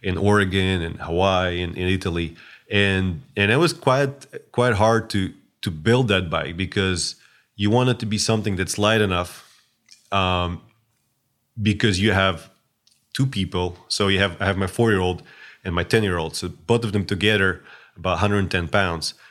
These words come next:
Plus you have to have all the gear. When everything adds up together, it's about hundred seventy pounds extra. So that's a lot of weight. So how do you, how do you build a bike that, but it's also comfortable for you? Because you cannot,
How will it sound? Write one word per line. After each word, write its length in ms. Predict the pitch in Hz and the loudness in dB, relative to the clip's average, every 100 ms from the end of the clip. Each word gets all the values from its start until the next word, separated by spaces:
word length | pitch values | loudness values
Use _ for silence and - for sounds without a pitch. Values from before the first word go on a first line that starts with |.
| _ | _
Plus 300 | - 107 104 | 0 0 0
you 80 | 98 | -2
have 180 | 98 95 | -2 -2
to 60 | 95 | -2
have 140 | 92 | 0
all 120 | 92 | 0
the 100 | 85 | -2
gear. 420 | 80 110 101 82 - - _ _ _ _ _ | -2 2 2 0 -6 -20 _ _ _ _ _
When 160 | 110 104 | -2 2
everything 360 | 120 123 113 104 | 2 2 2 2
adds 180 | 113 | 2
up 160 | 110 104 | 2 0
together, 440 | - 90 113 98 92 | -2 2 2 2 -2
it's 160 | 90 | -4
about 400 | 95 98 92 - | -2 0 -2 -4
hundred 280 | - 101 95 | -4 -2 -2
seventy 300 | - 92 90 | -2 -2 -2
pounds 320 | 107 95 87 | -2 -2 -2
extra. 400 | 110 104 - 85 - _ _ _ - - _ | -2 -4 -4 -8 -12 _ _ _ -20 -20 _
So 180 | - 92 | -8 -4
that's 240 | 87 104 - | 0 0 0
a 60 | |
lot 280 | 92 98 95 | 0 2 2
of 100 | 87 | 0
weight. 320 | 92 92 90 - - - - _ | -2 -2 -4 -14 -20 -20 -20 _
So 180 | - 104 | -4 0
how 160 | 107 | 2
do 80 | 120 | 4
you, 360 | 127 117 110 - | 4 4 2 -2
how 140 | - 107 | -2 0
do 60 | |
you 100 | 110 | 0
build 220 | 101 101 | 0 0
a 40 | 95 | 0
bike 540 | 80 98 92 - - _ _ _ 110 | 0 2 0 -4 -14 _ _ _ -4
that, 200 | 104 110 | -2 2
but 80 | 113 | 2
it's 160 | 104 | 2
also 200 | 107 104 - | 0 0 0
comfortable 460 | 104 98 92 85 | -2 -2 -4 -8
for 140 | - 104 | -4 0
you? 200 | 113 90 | 0 0
Because 280 | 90 101 | -4 -2
you 60 | 107 | -2
cannot, 320 | 110 120 113 | 0 0 0